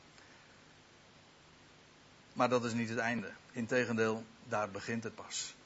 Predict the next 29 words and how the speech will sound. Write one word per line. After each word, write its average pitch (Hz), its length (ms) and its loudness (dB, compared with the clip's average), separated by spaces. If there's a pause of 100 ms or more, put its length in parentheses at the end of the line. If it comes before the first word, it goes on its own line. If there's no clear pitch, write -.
(460)
Want 107 140 -8
hij 104 140 -2
gaf - 340 2
zijn 175 300 2
leven 151 460 2 (320)
om 110 140 -4
de 92 100 -10 (140)
dood - 460 0
te 110 120 -6
overwinnen. 107 580 -4 (340)
En 117 220 -4
zo 131 400 4 (440)
aan 110 240 -4 (200)
elk 196 380 4 (300)
schepsel - 840 0 (500)
het - 180 -16
leven 123 840 0
te 123 120 -10
geven. 107 360 -6
Het 95 120 -10
leven 160 540 4
met 120 160 2 (160)
allemaal 220 640 10
hoofdletters, 143 920 6 (240)
omdat 147 400 6
het 135 140 -2
inmiddels 147 560 0
de 131 140 4
dood 127 300 4